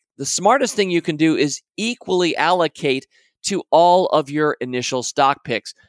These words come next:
Don't load up on one and give short shrift to a few others. Fair starting line. Another one I certainly remember,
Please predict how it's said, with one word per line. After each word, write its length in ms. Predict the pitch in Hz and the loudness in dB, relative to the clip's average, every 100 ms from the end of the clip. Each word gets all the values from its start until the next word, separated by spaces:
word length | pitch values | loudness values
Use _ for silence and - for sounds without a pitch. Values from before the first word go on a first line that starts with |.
| _ | _
Don't 300 | - 196 202 | 2 2 2
load 280 | 160 165 190 | 0 2 4
up 200 | 185 175 | 4 2
on 240 | 170 156 147 | 2 0 -2
one 360 | 156 160 151 131 _ _ | 0 0 -2 -8 _ _
and 220 | - 131 | -8 -4
give 260 | 165 170 135 | 0 0 0
short 300 | - 175 160 | 0 0 0
shrift 420 | - 170 151 - | -2 0 0 -2
to 120 | 151 | -6
a 40 | 127 | -6
few 280 | - 151 | -4 -2
others. 340 | - 139 131 120 | 0 0 -2 -4
Fair 320 | - 165 143 | -4 0 0
starting 460 | - - 202 180 147 | -2 0 0 0 0
line. 260 | 139 135 131 _ _ - | 0 -2 -6 _ _ -2
Another 280 | 139 143 | 0 2
one 160 | 143 139 | 2 0
I 100 | 131 | 0
certainly 400 | 123 - 208 170 | 0 0 0 2
remember, 440 | 156 151 151 147 | 0 2 4 2